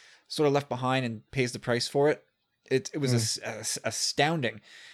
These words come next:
Speaker 1: And he also wrote another one about a cloud car pilot and just, like, the ins and outs of their life on Bespin.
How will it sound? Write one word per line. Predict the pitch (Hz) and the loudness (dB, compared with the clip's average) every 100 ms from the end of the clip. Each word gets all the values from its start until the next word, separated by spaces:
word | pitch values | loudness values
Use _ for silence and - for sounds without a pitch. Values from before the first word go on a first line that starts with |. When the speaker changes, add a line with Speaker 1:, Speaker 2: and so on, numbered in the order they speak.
| - _ - | -20 _ -4
Speaker 1:
And | 135 | 0
he | |
also | 160 160 | 0 0
wrote | 170 147 | 2 2
another | 135 143 175 | 2 2 2
one | 139 | 0
about | 123 117 127 123 _ _ _ - | 0 4 4 2 _ _ _ -4
a | 135 | -4
cloud | - 156 180 185 | 0 4 4 4
car | 135 | 0
pilot | 104 107 90 - _ _ _ _ _ _ _ _ _ _ - | 2 -2 -2 -8 _ _ _ _ _ _ _ _ _ _ -6
and | 139 123 | -4 -4
just, | 127 135 | -6 -2
like, | 135 135 _ _ 123 107 _ 135 | -4 -4 _ _ -20 -20 _ -8
the | 135 | -6
ins | 147 151 | -4 -2
and | 147 | 2
outs | 147 151 | 2 2
of | 139 123 | 0 0
their | 127 | 0
life | 110 175 147 | 2 2 2
on | 143 127 | 2 0
Bespin. | 120 139 - 151 147 | 0 0 0 -2 -4